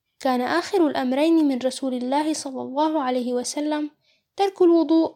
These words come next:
مما مست النار". ثلاثة، وذلك بأن يرد حديثان متعارضان لا يمكن الجمع بينهما،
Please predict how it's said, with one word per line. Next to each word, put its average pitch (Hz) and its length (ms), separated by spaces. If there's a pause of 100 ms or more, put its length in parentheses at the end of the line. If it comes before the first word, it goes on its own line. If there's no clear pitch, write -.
مما 277 300
مست 277 400
النار". 277 400 (1000)
ثلاثة، 320 480 (1080)
وذلك 381 460
بأن 262 280
يرد 320 360
حديثان 294 760
متعارضان 277 800 (440)
لا 294 100
يمكن 392 380
الجمع 294 400
بينهما، 254 640